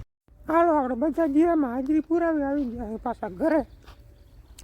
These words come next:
અને આ કંઈક છે આપણે જુવાર. હમણાં ત્રણ પાણી થોડાકમાં કાઢ્યા હતા,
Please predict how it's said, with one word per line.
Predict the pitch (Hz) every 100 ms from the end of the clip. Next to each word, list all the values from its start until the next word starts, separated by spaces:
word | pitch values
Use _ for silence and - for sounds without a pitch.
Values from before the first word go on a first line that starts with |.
| -
અને | 214
આ | 247 247
કંઈક | 247 220
છે | - -
આપણે | 214 180 180
જુવાર. | 214 220 185 - - - - - - - - - - - - -
હમણાં | 254 269 262 262 -
ત્રણ | 311 311 262
પાણી | 262 254 254
થોડાકમાં | 269 269 254 240
કાઢ્યા | 262 294 330 269
હતા, | 226